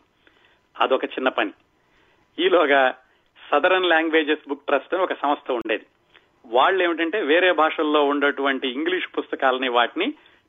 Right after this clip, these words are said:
తెలుగులో రాయడానికి, అనువాదానికి సబ్ కాంట్రాక్ట్ ఇస్తామన్నారు. అది ఇంకొక పని. ఇలా చిన్న చిన్న పనులతోటి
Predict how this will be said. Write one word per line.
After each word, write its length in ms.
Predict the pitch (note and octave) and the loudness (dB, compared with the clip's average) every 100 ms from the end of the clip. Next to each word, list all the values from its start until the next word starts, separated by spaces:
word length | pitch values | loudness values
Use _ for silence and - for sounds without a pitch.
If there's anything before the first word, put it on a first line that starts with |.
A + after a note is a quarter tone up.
| _ | _
తెలుగులో 480 | F3 F3 F3 F3+ D#3 - _ _ _ - | 0 2 4 4 2 -2 _ _ _ -2
రాయడానికి, 760 | C3 C#3 C3+ C3 B2+ A3+ G3+ - _ _ _ _ _ - | 2 2 2 0 -2 -6 -6 -6 _ _ _ _ _ 0
అనువాదానికి 800 | C3+ D3+ D3+ C#3+ C#3 C3+ B3+ D#4 _ D#3+ | 2 4 4 4 0 -2 -8 -8 _ -2
సబ్ 180 | C#3+ | 0
కాంట్రాక్ట్ 400 | D3 C3 B2 A2 | 0 0 -2 -2
ఇస్తామన్నారు. 520 | A2+ - A#2 A2 F#2 - _ _ _ _ - | -8 -6 -4 -2 -6 -10 _ _ _ _ -2
అది 180 | C3+ C#3 | 0 0
ఇంకొక 340 | B2 D3 C#3 | 0 0 0
పని. 340 | - A#2+ A2+ - - | 0 -2 -2 -8 -6
ఇలా 180 | D3+ F#3+ | 0 0
చిన్న 280 | - F3+ G#3+ | -2 -8 -4
చిన్న 220 | A3+ G#3 | -2 0
పనులతోటి 720 | F#3 F#3 E3 G3+ A3 B3 | 0 0 0 -2 0 0